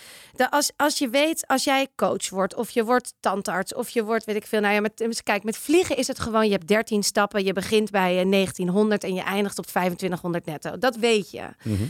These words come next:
Speaker 1: Dat is heel transparant. Maar als jij Z Z P'er bent en je begint als creatief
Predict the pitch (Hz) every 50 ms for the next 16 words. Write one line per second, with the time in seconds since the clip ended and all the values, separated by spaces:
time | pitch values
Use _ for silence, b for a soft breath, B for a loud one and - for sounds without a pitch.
0 | B B B B B B - 190 - - 247 240 240 - 233 214 208 - - 208
1 | 180 170 156 - - - - - B B B B B B B 247 247 269 - -
2 | 330 320 - 311 294 285 285 277 285 - - _ - - - 269 285 - - 254
3 | - _ - 285 311 311 285 247 214 165 127 170 196 208 - - 233 240 240 240
4 | 214 247 226 - - 262 262 277 269 - - 247 - - - 247 233 220 214 208
5 | - - 233 180 190 202 - - -